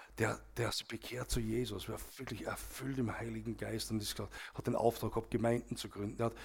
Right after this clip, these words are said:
ich glaube, zwanzig Gemeinden oder sowas gegründet dort in diesen Gebieten. Und dann haben sie ihn mit acht Leuten ins Gefängnis gesteckt.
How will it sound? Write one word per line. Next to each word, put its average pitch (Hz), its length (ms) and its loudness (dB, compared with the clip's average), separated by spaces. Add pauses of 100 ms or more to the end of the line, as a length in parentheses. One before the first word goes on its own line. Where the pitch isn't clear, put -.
(140)
ich - 60 -20
glaube, 117 220 6
zwanzig - 420 -4
Gemeinden 123 540 6
oder 110 120 0
sowas 107 280 -2
gegründet 117 640 2
dort 98 160 -2
in 107 100 -2
diesen 127 320 -2
Gebieten. 117 580 -2 (840)
Und - 80 0
dann 131 80 10
haben 135 160 12
sie 135 120 6
ihn 156 340 8
mit 131 120 6
acht - 300 2
Leuten 127 320 8
ins 127 140 2
Gefängnis 107 480 0
gesteckt. - 400 -2